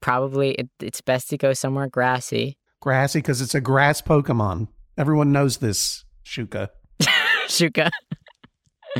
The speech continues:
Speaker 1: And then i-, if, if we might, if we might all move to page two of the presentation.
Speaker 2: Yes, don't worry. I'm, I'm following right along. <laughs>
Speaker 1: Perfect.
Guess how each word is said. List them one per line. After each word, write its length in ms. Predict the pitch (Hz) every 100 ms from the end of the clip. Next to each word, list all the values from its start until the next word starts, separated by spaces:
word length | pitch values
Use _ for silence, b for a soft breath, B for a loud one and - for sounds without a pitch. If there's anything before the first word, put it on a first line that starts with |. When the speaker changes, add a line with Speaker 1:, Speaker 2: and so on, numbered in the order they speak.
| 220 B B B B B B B B B -
Speaker 1:
And 340 | 135 131 131
then 280 | 135 131 131 -
i-, 120 | 139
if, 280 | 139 131 -
if 200 | 143 131
we 100 | 143 139
might, 300 | 139 131 -
if 120 | 131
we 100 | 143
might 160 | 131 127
all 160 | 123 123
move 220 | 123 120
to 80 | 123
page 360 | - 120 117
two 280 | - 113 113 - -
of 120 | 120
the 80 | 117
presentation. 840 | - 113 110 - 117 143 147 165 -
Speaker 2:
Yes, 300 | 170 101 98
don't 200 | 131 113
worry. 200 | 92 82
I'm, 220 | 98 104 82
I'm 120 | 117 117
following 380 | 127 104 107
right 160 | 101 104
along. 280 | 98 80 101
<laughs> 40 | -
Speaker 1:
Perfect. 460 | 123 - 139 -